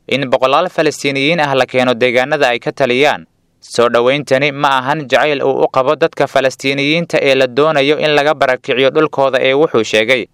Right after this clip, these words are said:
inay tixgelinayaan oo ay raacayaan waxay ku sheegeen sharciga caalamiga. Afhayeenkii hore ee maamulka isku magacaabay Puntland, Cabdullaahi Maxamed Jaamac, ayaa sidoo kale qoraal uu soo dhigay bartiisa Facebook ku sheegay in dadka Falastiiniyiinta ay faa'iido u leeyihiin imaanshiyaha gobolka,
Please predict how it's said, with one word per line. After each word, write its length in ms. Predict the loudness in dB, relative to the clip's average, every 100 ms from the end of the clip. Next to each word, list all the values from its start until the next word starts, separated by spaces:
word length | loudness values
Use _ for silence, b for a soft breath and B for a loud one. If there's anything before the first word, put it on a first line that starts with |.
| _
inay 240 | -2 0 0
tixgelinayaan 840 | -2 -4 -2 0 0 0 0 2 0
oo 80 |
ay 160 | 2 2
raacayaan 600 | 2 0 0 -2 0 0
waxay 280 | 0 0 0
ku 120 | 0
sheegeen 360 | -2 0 0 -2
sharciga 440 | 0 0 2 0
caalamiga. 560 | 0 0 0 -2 0 -2 -4 _ _
Afhayeenkii 540 | -4 0 2 0 0 0
hore 280 | 2 2 2
ee 120 | 0
maamulka 460 | 0 0 0 -2 -2
isku 220 | -2 -2
magacaabay 540 | 0 0 0 0 -2
Puntland, 560 | -2 -2 -2 0 -2 -2
Cabdullaahi 580 | -2 -2 0 2 0 -2
Maxamed 460 | -6 -4 -4 -4 0
Jaamac, 400 | 0 0 -4 -8 _ _
ayaa 260 | 0 2 0
sidoo 320 | -2 0 0
kale 220 | 2 0 0
qoraal 280 | 0 0 0
uu 120 | -4
soo 180 | 0 0
dhigay 240 | 0 0 0
bartiisa 480 | -2 -4 -4 -4
Facebook 460 | -2 -2 -2 -2 -2
ku 120 | -2
sheegay 420 | 0 0 2 0 -2 -6
in 200 | -6 -2
dadka 320 | -2 -2 -2
Falastiiniyiinta 920 | 0 -2 -2 -4 -4 -4 -4 -4 0
ay 140 | 0 0
faa'iido 520 | 0 0 0 -2 0
u 40 | 0
leeyihiin 480 | 0 0 -4 -4 -4
imaanshiyaha 580 | -2 -2 -2 0 0 2
gobolka, 480 | 2 0 0 -4